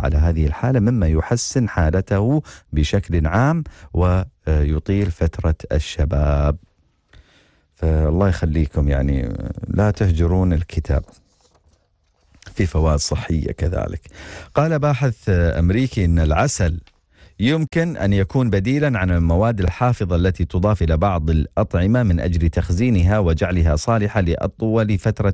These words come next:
ممكنة بسبب احتوائه على مواد مضادة للأكسدة. واستبدل الباحث نيكي إنكيسيز ال-، الأحماض الأمينية لمنع الزيت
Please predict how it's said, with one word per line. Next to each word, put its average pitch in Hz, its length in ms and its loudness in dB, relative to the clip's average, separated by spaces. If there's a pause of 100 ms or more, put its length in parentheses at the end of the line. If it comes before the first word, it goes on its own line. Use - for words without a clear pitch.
ممكنة 135 580 2 (300)
بسبب 101 420 0
احتوائه 101 600 0
على 82 280 2
مواد 92 400 2
مضادة 87 480 2
للأكسدة. 78 680 -2 (280)
واستبدل 98 480 0
الباحث 82 560 0
نيكي 98 460 0 (100)
إنكيسيز 107 1500 0 (140)
ال-، 80 380 4 (280)
الأحماض 95 500 0
الأمينية 90 840 2 (300)
لمنع 92 380 0
الزيت 92 680 0